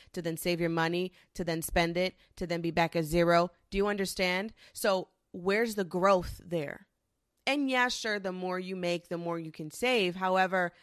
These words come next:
that doesn't really work for a lot of the American mind because we don't do that. If we make more, we spend more, which means we save less. Do you understand?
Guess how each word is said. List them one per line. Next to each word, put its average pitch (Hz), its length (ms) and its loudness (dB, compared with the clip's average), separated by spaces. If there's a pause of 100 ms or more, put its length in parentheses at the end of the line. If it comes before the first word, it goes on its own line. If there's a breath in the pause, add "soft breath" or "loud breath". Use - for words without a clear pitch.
(440 soft breath)
that 226 180 0
doesn't 233 280 -2
really 196 180 -2
work 185 520 0
for 185 580 -2
a 170 100 0
lot 175 280 0
of 170 240 -6
the 175 120 0
American 170 520 -4
mind 214 280 2
because 180 240 -6
we 196 120 -2
don't 180 240 -2
do 208 160 0
that. 143 300 2
If 175 180 -6
we 190 120 -4
make 185 320 -2
more, 226 180 -6
we 185 140 -4
spend 202 420 0
more, 147 300 -8 (180)
which - 200 -10
means 165 220 -6
we 151 60 -16
save 135 340 -10
less. - 400 -4 (480)
Do 185 60 -4
you 180 80 0
understand? 165 520 -4